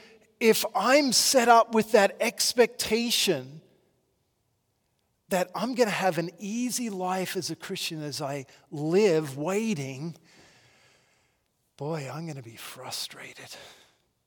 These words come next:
I'm gonna be disappointed. Now, there are also other branches of Christianity that teach us about the moments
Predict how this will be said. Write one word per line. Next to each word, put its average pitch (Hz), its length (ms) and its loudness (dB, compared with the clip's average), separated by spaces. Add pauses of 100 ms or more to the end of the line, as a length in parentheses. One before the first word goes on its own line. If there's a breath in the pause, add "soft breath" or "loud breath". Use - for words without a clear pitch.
(1400)
I'm 156 160 -10
gonna 143 180 -8
be 120 220 -14 (220)
disappointed. 120 800 -12 (3000)
Now, 180 220 2
there 175 260 6
are 165 100 10
also 202 600 4
other 262 320 4
branches 180 540 0
of 147 140 -4
Christianity 156 840 -2 (420 loud breath)
that 196 240 4
teach 269 360 2
us 247 140 2
about 202 380 6
the 208 80 2
moments 220 840 4